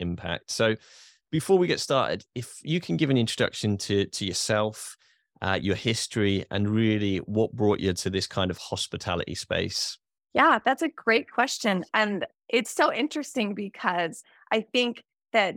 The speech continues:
Speaker 2: this industry is still so young, and there's so many people still s-, discovering it and jumping into this space that, you know, when I go to conferences and meet people, I meet people who are co-, who have come into this space from all different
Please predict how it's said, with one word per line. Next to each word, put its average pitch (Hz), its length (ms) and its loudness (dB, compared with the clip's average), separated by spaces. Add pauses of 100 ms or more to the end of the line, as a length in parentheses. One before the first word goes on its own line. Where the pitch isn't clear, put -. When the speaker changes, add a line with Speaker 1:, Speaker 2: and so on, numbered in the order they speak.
(120)
Speaker 2:
this 220 200 2
industry 220 580 -2
is 214 140 -8
still 208 240 -4
so 190 200 2
young, 180 460 -2 (320)
and 196 280 2
there's 185 260 -2
so 247 320 0
many 262 180 -2
people 233 320 -2
still 220 240 -2
s-, 196 340 -2
discovering 196 640 0
it 214 220 2 (100)
and 160 400 -6 (320)
jumping 202 360 2
into 202 440 -2
this 190 220 -2
space 190 560 -4 (300)
that, 185 360 2 (480)
you 208 100 0
know, 190 140 2
when 185 140 0
I 175 60 -4
go 170 80 -2
to 175 60 -4
conferences 269 760 -4
and 202 80 -2
meet 202 180 -4
people, 196 380 -2
I 320 200 6
meet 240 280 2
people 175 340 -2
who 214 140 0
are 196 100 4
co-, - 320 -4
who 156 60 4
have - 100 2
come 339 160 0
into 269 160 2
this 214 160 -2
space 202 380 -2
from 202 180 -6 (100)
all 240 300 6
different 214 400 -2